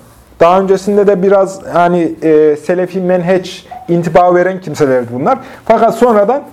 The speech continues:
e, tekfire başladılar.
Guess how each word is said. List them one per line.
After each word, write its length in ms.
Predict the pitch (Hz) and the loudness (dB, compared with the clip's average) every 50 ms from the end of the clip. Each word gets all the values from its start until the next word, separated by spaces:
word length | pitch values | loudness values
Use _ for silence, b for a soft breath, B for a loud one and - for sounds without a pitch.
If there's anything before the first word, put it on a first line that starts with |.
| B B B B B B B B B _ - 180 | B B B B B B B B B _ -4 -2
e, 460 | 180 175 180 180 175 180 180 180 - - - | 0 2 2 2 2 2 0 -2 -4 -4 -6
tekfire 420 | - 220 233 233 247 247 247 247 233 | -4 -4 -2 0 2 2 2 4 4
başladılar. 540 | 220 180 - - 160 135 123 127 123 117 | 2 2 2 0 0 0 0 0 -2 -2